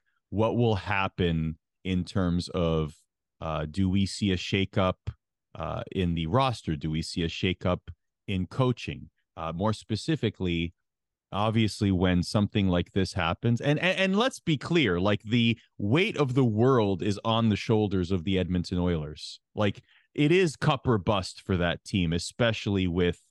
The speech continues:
uh, Connor McDavid and Leon Draisaitl, the season starting. And I wonder, I mean, like, with Jay Woodcroft, um, not that it's a fair question to ask, but, like, if this continues,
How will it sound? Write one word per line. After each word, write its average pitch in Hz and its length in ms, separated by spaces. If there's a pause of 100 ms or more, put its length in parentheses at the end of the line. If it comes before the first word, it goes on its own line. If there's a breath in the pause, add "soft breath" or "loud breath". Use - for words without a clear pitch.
(760)
uh, - 320
Connor 104 260
McDavid 92 500
and 87 120
Leon 87 300
Draisaitl, 87 640
the 87 100
season 87 440
starting. 82 640 (920)
And 147 120
I 165 140
wonder, 165 400
I 113 80
mean, 127 220
like, 123 200
with 131 200
Jay 147 220
Woodcroft, 120 800 (320)
um, 95 260 (260)
not 151 420
that 170 120
it's 143 140
a 135 80
fair 139 260
question 139 440
to 113 120
ask, 120 380
but, 131 100
like, 117 180
if 143 280
this 202 180
continues, 143 920